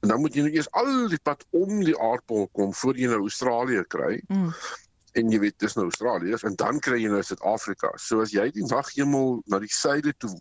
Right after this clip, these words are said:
Speaker 1: bekyk, is, het jy nie baie plek op aarde om 'n teleskoop neer te sit nie. Weet, tensy jy dolfyn is, maar jy weet. So, ehm, dit is
Speaker 2: Okay.
Speaker 1: Chili en Suid-Afrika.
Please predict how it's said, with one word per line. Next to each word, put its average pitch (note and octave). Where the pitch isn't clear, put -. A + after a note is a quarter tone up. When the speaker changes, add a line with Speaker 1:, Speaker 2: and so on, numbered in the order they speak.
Speaker 1:
bekyk, -
is, D3+
het F#2+
jy D3+
nie F3+
baie A#2
plek D3
op -
aarde A#2+
om A#2
'n A#2
teleskoop A#2+
neer G2
te -
sit -
nie. C#2+
Weet, G#2
tensy G#2
jy G#2+
dolfyn E2+
is, -
maar D#2
jy F2+
weet. G2+
So, -
ehm, A2+
dit C4
is -
Speaker 2:
Okay. E4
Speaker 1:
Chili D3
en C3+
Suid-Afrika. -